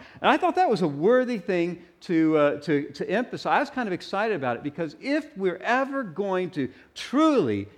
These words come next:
impact our nation with the gospel and our world with the gospel, that's what it's gonna take. Uh, one of, uh, the, our, our president of the International Mission Board, Southern Baptist International Mission Board,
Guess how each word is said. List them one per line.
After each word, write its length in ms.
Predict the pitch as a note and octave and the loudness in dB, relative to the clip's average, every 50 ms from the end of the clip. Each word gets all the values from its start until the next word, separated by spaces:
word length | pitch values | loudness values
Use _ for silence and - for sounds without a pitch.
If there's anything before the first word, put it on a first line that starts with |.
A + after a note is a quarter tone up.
| - | -4
impact 880 | - A3+ A3 B3+ C4 B3 - - - E3 C3+ A#2+ B2+ B2+ - - - _ _ _ _ _ _ - _ - | 0 2 2 4 2 0 -2 -2 0 0 0 0 -2 -6 -10 -16 -20 _ _ _ _ _ _ -16 _ 2
our 360 | E3 F#3 G#3+ A#3+ B3 B3 A3+ | 4 6 6 6 4 4 2
nation 680 | G3+ G3+ A3 A#3 B3 B3+ A#3 - - - D3+ B2 A#2 G#2+ - - _ | 2 4 4 4 4 4 2 -4 -6 -6 -4 -4 -4 -6 -8 -10 _
with 260 | - D#3 G#3 A3 A3 - | 6 6 6 6 4 0
the 80 | G#3 | -2
gospel 540 | F3 G#3 G#3+ A3 A3+ G#3+ A3 - D#3 D3 D#3 | 0 2 2 2 0 -2 -4 -2 -2 -2 0
and 180 | - F3 E3+ F#3 | 0 0 2 4
our 160 | F3+ E3+ D#3+ | 4 4 4
world 680 | D3 C3+ D3 A#3 D4 D#4+ E4+ D4 F#3+ C3+ A#2+ G#2+ - - - | 2 0 0 0 2 2 2 2 2 2 0 -4 -6 -8 -2
with 200 | E3+ E3 D#3 D#3+ | -2 -2 0 0
the 100 | D#3+ D3 | -2 -2
gospel, 500 | C#3 D#3+ D3 C3+ B2+ - - D#3+ D#3 D3+ - - _ _ | 0 0 -2 -2 -4 -6 -6 -6 -6 -6 -8 -16 _ _
that's 340 | G3 A3+ C#4 C4+ - - - | 2 2 2 2 -2 -2 -2
what 100 | B3+ A3+ | -2 -2
it's 120 | G#3 - | -2 -6
gonna 200 | - D#3+ C#3+ D#3 | -6 -4 -4 -4
take. 600 | E3 - - - B3+ B3 F#3+ - - - - _ _ _ _ _ _ _ - _ _ _ | -4 -6 -6 -4 -4 -4 -4 -6 -8 -14 -20 _ _ _ _ _ _ _ -20 _ _ _
Uh, 300 | - D#3 D#3 D3+ C3+ B2+ | 2 4 4 4 4 0
one 340 | B2+ - - C3 C#3+ F#3+ G#3+ | -2 -6 -6 -4 -2 -2 -2
of, 160 | A3 G3 D#3 | -2 -4 -4
uh, 160 | - - E3 | 0 0 0
the, 320 | D3+ C#3 D#3 D3 C#3 D3 - | 2 2 2 2 0 0 0
our, 240 | D#3+ E3+ G3 F#3 - - - | 0 0 0 -2 -4 -8 -4
our 180 | - D#3+ F#3+ G#3 | -2 -2 -2 -2
president 760 | G3+ - - - F#3 G3 F#3 - F#3 D#3+ D3 C3+ C#3+ C#3 - | -6 -8 -6 -4 -4 -4 -4 -4 -6 -4 -4 -4 -4 -6 -4
of 220 | C#3+ C#3 C#3+ C3+ | -4 -4 -4 -2
the 100 | C#3 C#3 | -4 -4
International 420 | D#3 E3+ E3 E3 E3+ D#3+ - D3 C#3 | -4 -2 -2 -4 -4 -4 -4 -4 -4
Mission 280 | D3+ E3+ D#3 - C3 | -4 -4 -4 -6 -8
Board, 260 | A2 A#2 G#2+ G#2+ G2+ | -6 -6 -6 -6 -6
Southern 220 | G2+ D3 C#3+ D3 C#3+ | -6 -8 -6 -6 -6
Baptist 460 | C3+ D#3 C#3+ C#3 B2 A#2 G#2+ - D3 | -4 -2 -4 -4 -4 -8 -10 -10 -10
International 500 | C#3 C#3+ D#3+ D#3+ D#3+ D#3+ D3+ - D3+ B2+ | -8 -8 -6 -6 -6 -6 -6 -6 -6 -4
Mission 380 | A#2+ D3 E3 D#3+ - - B2 A2+ | -2 -2 -2 -4 -4 -8 -8 -8
Board, 300 | A#2+ A#2+ A#2 A#2+ A2+ | -6 -4 -4 -4 -6